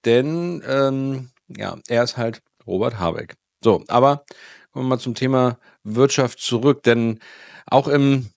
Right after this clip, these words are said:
Morgenmagazin, hm, heute, heute Morgen, und, ähm, ich bin dem Kanal B B zwölf von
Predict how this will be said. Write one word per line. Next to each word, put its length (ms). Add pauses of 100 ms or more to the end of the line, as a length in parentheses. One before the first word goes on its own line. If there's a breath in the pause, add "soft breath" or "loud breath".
(100)
Morgenmagazin, 1600
hm, 400
heute, 480
heute 240
Morgen, 560 (240)
und, 200 (100)
ähm, 500 (400)
ich 200
bin 220
dem 320
Kanal 540
B 240
B 160
zwölf 580 (720)
von 320